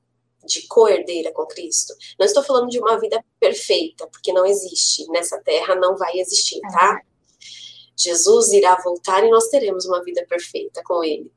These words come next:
Speaker 1: Mas enquanto ele não volta, nós estamos aqui todos os dias lutando, tendo empecilhos, lutas, algumas tempestades, algumas questões. Porém,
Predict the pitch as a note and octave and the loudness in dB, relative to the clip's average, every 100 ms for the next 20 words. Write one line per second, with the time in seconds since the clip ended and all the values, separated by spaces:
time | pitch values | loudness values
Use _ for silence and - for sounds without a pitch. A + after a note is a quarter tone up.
0 | _ - - - - - E3 E3 E3 E3 | _ -20 -20 -20 -20 -4 0 2 0 -4
1 | - G3+ G#3 G3+ G3 F3+ F3+ F3+ - - | 4 4 6 6 6 2 2 4 4 2
2 | - G3+ G3 - G3+ A#3+ D4 - G3 G3+ | 2 2 2 -2 -2 0 -4 -6 -2 -2
3 | G#3 A#3+ A3+ A3 G3+ G#3 - F3+ F#3 G3+ | -2 -2 -2 0 -2 -4 2 2 4 0
4 | G#3 F#3+ G#3 G#3 G3+ - _ _ _ G3+ | -2 0 2 2 2 0 _ _ _ -2
5 | G3+ G3+ - B3+ A#3+ A#3+ - G3 A3+ B3+ | 0 -2 -4 -6 0 0 0 0 0 2
6 | A#3 G3+ G3 G3 G#3 G#3 G#3 - - A3+ | -2 0 2 2 0 0 -2 -2 0 2
7 | A#3 A#3 A3+ A3 G3+ G3+ G#3 G3 - - | 2 2 -4 -4 -4 -2 0 0 0 -2
8 | F3+ - G3+ A3 - - - - - _ | -2 2 2 2 0 -4 -6 -16 -20 _
9 | B3 B3 G#3 F#3 | 2 4 4 2